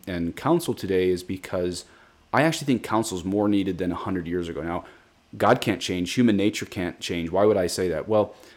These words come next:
I would actually make the argument life is more complex than a hundred years ago. Um, you know, there's no moral manuals from the nineteenth century,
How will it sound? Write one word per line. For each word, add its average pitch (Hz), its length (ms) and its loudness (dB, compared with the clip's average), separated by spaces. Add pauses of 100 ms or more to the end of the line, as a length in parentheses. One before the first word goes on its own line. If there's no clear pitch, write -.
(260)
I 127 120 4
would 147 180 6
actually 120 280 2
make 101 140 2
the 104 100 2
argument 98 340 2
life 98 320 0
is 98 160 -4
more 92 240 0
complex 90 680 -4
than 90 120 -4
a 85 60 -4
hundred 87 240 -4
years 92 240 -2
ago. 76 320 -6 (720)
Um, 87 240 -2
you 101 100 0
know, 101 100 4
there's 95 280 -2
no 120 400 4
moral 110 380 4
manuals 95 640 2
from 92 120 -6
the 87 80 -2
nineteenth 87 380 -4
century, 82 640 -6